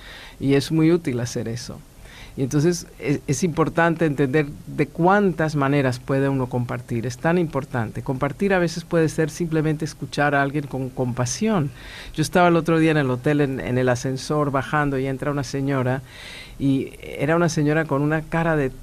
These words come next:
tanta tristeza. Y en el camino de bajada me contó toda su historia. Trágica, pues, ah, se había quedado sola, era viuda,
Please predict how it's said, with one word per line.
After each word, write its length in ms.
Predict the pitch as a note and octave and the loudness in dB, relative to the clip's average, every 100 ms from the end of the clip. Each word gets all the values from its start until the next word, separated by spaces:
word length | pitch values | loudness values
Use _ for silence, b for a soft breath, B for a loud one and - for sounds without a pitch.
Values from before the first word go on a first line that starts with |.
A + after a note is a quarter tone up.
| - | -2
tanta 480 | F#3 F#3 D3 C#3+ B2 | 0 2 0 -2 -4
tristeza. 840 | B2+ A#2+ - - D#3 - - - B B B | -6 -8 -8 0 0 0 -12 -14 B B B
Y 60 | D#3 | 2
en 60 | |
el 160 | D#3+ D3 | 4 2
camino 460 | D#3 D#3 F#3 G#3 F#3+ | 2 4 4 4 4
de 100 | E3 | 4
bajada 480 | D#3 D3+ E3+ E3 | 4 4 4 4
me 140 | D#3+ D3 | 2 2
contó 320 | C#3+ C#3+ E3 | 0 0 0
toda 400 | D#3+ F3+ F3+ E3 | 4 4 6 4
su 120 | E3 | 0
historia. 680 | D#3 - E3 C#3+ A#2+ D2 E3+ - B B B B B - - | -4 -2 -2 -2 -2 -8 -12 -16 B B B B B -20 -4
Trágica, 640 | D#3 D3 C3+ C#3 C3 D3 D3+ | 2 4 4 2 2 2 2
pues, 400 | D3+ C3+ C3 C#3+ | 0 0 0 -2
ah, 160 | A2+ | -4
se 120 | A#2+ | -2
había 200 | C3+ C3+ | 0 0
quedado 320 | C3 C#3 C3+ C#3+ | 0 0 0 0
sola, 500 | - E3+ E3 D#3 D3 | 0 2 4 2 2
era 180 | C#3 | 0
viuda, 540 | C3+ C#3+ D#3+ D3+ C#3+ | 0 2 2 2 2